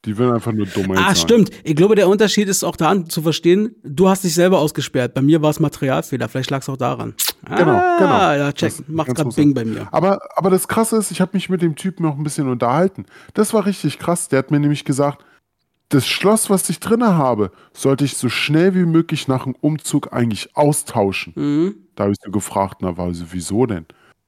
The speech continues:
Speaker 1: "Naja, weil die Wohnungs-, weil die Wohnungsbaugesellschaft einen Generalschlüssel hat."
Speaker 2: Ja, gut, ja. Hm. Aber ja.
Speaker 1: Und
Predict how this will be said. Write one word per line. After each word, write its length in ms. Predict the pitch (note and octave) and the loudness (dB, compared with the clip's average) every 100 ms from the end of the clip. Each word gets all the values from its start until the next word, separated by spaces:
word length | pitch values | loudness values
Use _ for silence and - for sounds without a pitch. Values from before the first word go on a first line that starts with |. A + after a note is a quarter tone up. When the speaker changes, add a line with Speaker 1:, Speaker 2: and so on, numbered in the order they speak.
| _ _ _ | _ _ _
Speaker 1:
"Naja, 240 | E3 G#3 D#3 | 2 2 4
weil 120 | D3+ | 2
die 120 | C3 A#2 | 0 0
Wohnungs-, 580 | F3 A3+ A#3 - D3+ | 2 2 0 -6 -4
weil 120 | C#3+ C3 | 0 0
die 140 | A#2+ | 0
Wohnungsbaugesellschaft 1400 | E3+ A#3 A3+ - C3+ B2 A2+ G2 G#2 G#2 - C#3 D#3 - _ _ _ | 0 0 -4 -2 0 2 0 0 0 0 -2 -2 -2 -8 _ _ _
einen 240 | - C3 A2 | -2 -2 2
Generalschlüssel 1120 | A#2 G2+ G2 A2+ B2+ D3+ - G#2+ G2+ G2 F2 | 0 2 0 0 0 0 -2 -4 -2 -2 -2
hat." 300 | F2 - - _ _ - C#3+ | -6 -10 -18 _ _ -14 -8
Speaker 2:
Ja, 300 | C#3+ C3+ B2+ | -4 -4 -6
gut, 560 | C3+ C3+ F3+ - - - | -6 0 2 0 -6 -6
ja. 360 | C#3+ C3+ A#2+ A2 _ - | -4 -4 -6 -10 _ -6
Hm. 300 | B2 A2 G2 _ _ - | -6 -6 -10 _ _ -20
Aber 480 | - - C3 B2+ C3+ | -20 -16 -10 -10 -10
ja. 340 | C#3+ C3 E3 E3+ | -6 -2 0 2
Speaker 1:
Und 480 | B2 A#2+ A#2 A#2 | 4 4 2 0